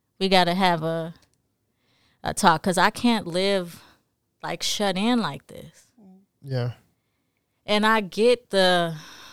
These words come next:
Speaker 1: it's not even a fear factor, it's real. Like, the more people that you come into contact with, the greater your chances are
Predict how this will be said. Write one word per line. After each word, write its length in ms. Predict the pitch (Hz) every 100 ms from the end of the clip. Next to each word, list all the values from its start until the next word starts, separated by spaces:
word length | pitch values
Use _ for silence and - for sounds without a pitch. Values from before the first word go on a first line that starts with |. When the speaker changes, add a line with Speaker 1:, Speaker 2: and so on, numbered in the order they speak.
| - - _ _
Speaker 1:
it's 160 | - 202
not 200 | 226 247
even 180 | 247 185
a 80 | 175
fear 260 | - 220
factor, 400 | 226 190 185 185
it's 120 | 185
real. 320 | 175 214 254 160
Like, 260 | 160 165
the 100 | 165
more 200 | 175 175
people 300 | - 180 165
that 260 | 160 160 -
you 380 | 175 165 160 - _
come 220 | - 175 170
into 140 | -
contact 540 | - 170 165 - 160
with, 220 | 160 170 -
the 160 | 160
greater 360 | 147 165 170 160
your 220 | 156 156
chances 560 | 156 - 175 170 160 156
are 460 | 156 156 160 160